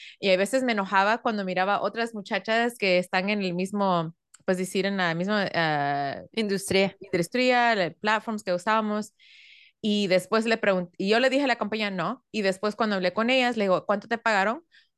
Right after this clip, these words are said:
Speaker 1: O me dice, "Ah, no, no me pagaron". Y le digo, "Ah, eso lo, ese es la problema también. Tú entonces estás haciendo el trabajo gratis, entonces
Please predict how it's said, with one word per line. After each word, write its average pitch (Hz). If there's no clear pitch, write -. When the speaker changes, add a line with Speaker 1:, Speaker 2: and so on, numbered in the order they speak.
Speaker 1:
O 190
me 196
dice, 208
"Ah, 240
no, 240
no 214
me 233
pagaron". 185
Y 185
le 202
digo, 180
"Ah, -
eso 220
lo, 254
ese 240
es 247
la 202
problema 220
también. 196
Tú 247
entonces 226
estás 214
haciendo 214
el 208
trabajo 190
gratis, 190
entonces 196